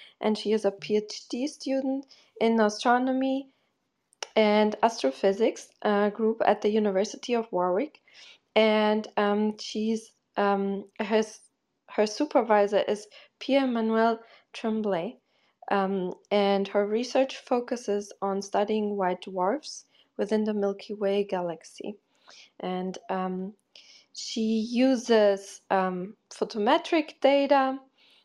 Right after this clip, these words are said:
and spectroscopy data, um, and from the Very Large Telescope,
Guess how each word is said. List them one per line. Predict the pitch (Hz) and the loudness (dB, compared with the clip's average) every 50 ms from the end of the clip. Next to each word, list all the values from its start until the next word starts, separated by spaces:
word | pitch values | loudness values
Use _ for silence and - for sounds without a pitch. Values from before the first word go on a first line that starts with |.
| - _ _ | -20 _ _
and | - 202 202 196 202 | -2 -2 0 -2 -2
spectroscopy | 202 - - - - 190 190 - - - 254 240 240 240 - - 254 - - - 233 220 220 | -6 -10 -10 -4 -2 -2 -2 -4 -8 -8 -8 -8 -8 -8 -10 -10 -10 -10 -10 -12 -12 -6 -2
data, | - 233 226 226 226 220 220 226 220 208 - - - | 0 2 4 4 4 4 4 4 4 2 -2 -4 -2
um, | - 208 208 202 202 202 202 196 202 190 - - _ _ _ _ _ _ _ _ _ _ _ - - _ _ _ - _ _ _ _ _ _ - | 0 0 0 0 -2 -4 -6 -6 -6 -8 -10 -14 _ _ _ _ _ _ _ _ _ _ _ -20 -20 _ _ _ -20 _ _ _ _ _ _ -4
and | 208 202 196 196 196 196 196 196 | -4 -2 -2 -4 -4 -6 -6 -8
from | - - - 208 208 202 | -6 -4 -2 -2 -2 -2
the | 202 208 | -2 0
Very | 180 196 202 202 202 202 196 | 2 2 2 4 2 2 0
Large | 202 202 196 196 202 202 202 - - | 0 2 2 4 2 2 0 -4 -8
Telescope, | - - 254 254 262 269 262 - - - 294 294 302 302 - | -4 -2 0 0 0 0 -2 -8 0 2 4 4 4 0 -4